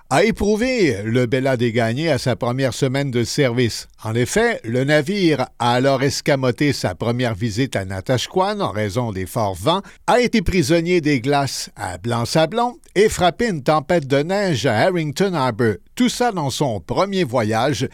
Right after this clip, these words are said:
il y a à peine deux semaines. Puisqu'il y a des règles pour protéger la baleine noire, qu'en est-il de cette baleine qu'on appelait aussi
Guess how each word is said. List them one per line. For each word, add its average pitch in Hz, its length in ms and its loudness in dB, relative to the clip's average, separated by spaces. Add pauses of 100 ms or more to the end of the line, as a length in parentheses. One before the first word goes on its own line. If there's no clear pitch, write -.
(120)
il 123 160 0
y 123 80 0
a 107 80 2
à 92 60 -4
peine 131 220 -2
deux 107 160 -2
semaines. 85 300 -10 (260)
Puisqu'il 208 500 0
y 156 80 4
a 190 260 2
des 135 180 2
règles 131 420 2
pour 117 180 0
protéger 127 640 0
la 101 180 -4
baleine 123 380 0
noire, 156 460 0 (100)
qu'en 254 180 0
est-il 185 420 0
de 123 120 0
cette 123 240 0
baleine 120 540 0
qu'on 147 220 0
appelait 190 340 0
aussi 180 580 -2